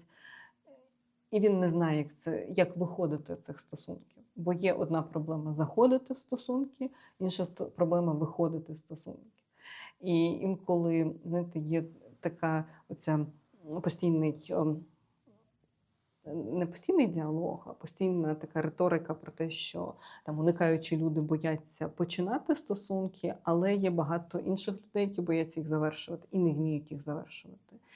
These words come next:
І краще вони будуть в співзалежних, важких стосунках, але як з цього виходити, ніхто не знає.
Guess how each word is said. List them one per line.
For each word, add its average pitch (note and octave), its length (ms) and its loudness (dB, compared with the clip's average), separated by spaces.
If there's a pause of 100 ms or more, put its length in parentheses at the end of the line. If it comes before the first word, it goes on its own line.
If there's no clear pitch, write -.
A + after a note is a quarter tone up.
(280)
І G3 60 -6
краще F3 360 2
вони E3+ 80 6
будуть D#3+ 200 0
в - 40 -6
співзалежних, D#3+ 840 2
важких D#3+ 320 -4
стосунках, A#3 680 -2 (600)
але F3+ 280 2
як E3+ 420 0
з - 120 -12
цього F3 240 2
виходити, E3+ 520 -2
ніхто D#3 260 -6
не D#3 120 -4
знає. - 220 -14